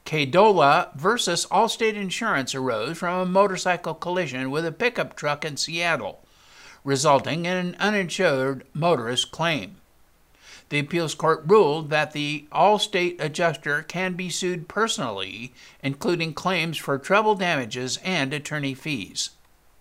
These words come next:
Liability also would extend to outside experts who assist insurers, such as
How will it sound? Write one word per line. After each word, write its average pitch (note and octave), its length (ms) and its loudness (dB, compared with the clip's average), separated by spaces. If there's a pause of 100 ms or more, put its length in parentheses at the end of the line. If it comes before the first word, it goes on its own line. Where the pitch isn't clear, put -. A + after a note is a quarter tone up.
(580)
Liability C3 680 -2
also F3 460 4
would D3 220 -2
extend F3 500 -4
to C3+ 240 -4
outside F#3 580 2
experts A#2 680 -4 (280)
who D3+ 160 -4
assist C#3+ 400 -2
insurers, C3+ 680 0
such F#3+ 340 0
as B2 460 2